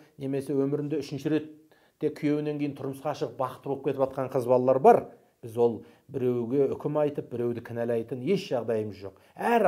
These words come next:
адамның жағдайы жекелей қаралады мәселе. Ал бірақ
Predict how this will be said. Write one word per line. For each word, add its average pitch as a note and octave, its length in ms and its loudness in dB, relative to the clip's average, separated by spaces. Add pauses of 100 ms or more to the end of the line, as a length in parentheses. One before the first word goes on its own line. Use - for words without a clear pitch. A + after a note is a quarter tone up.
адамның C#3+ 540 2 (180)
жағдайы A#2+ 560 -2 (340)
жекелей D3 520 6
қаралады G#2+ 420 0
мәселе. G2+ 380 -18 (340)
Ал A2+ 160 -4
бірақ C#3+ 320 4